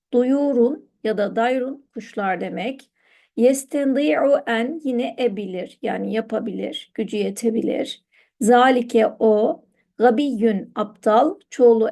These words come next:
egbiyâ'ü, aptallar. Eska, daha zeki,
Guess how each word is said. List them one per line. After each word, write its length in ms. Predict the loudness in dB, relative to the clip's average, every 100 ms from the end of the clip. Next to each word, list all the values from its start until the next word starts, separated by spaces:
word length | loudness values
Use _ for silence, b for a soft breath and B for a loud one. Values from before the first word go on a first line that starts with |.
| 0
egbiyâ'ü, 1300 | -2 -2 -6 -8 -4 0 2 4 2 -2 -4 -4 -6
aptallar. 840 | -12 -10 -8 -4 -2 0 -2 -2 -10 _ _ _ _ _ _ _ _ _ _ _ _ _ _ 0
Eska, 840 | 2 2 -2 -8 -4 -2 -2 -2 -4
daha 260 | -4 -2 -2
zeki, 680 | -2 -4 -4 -6 -4 -4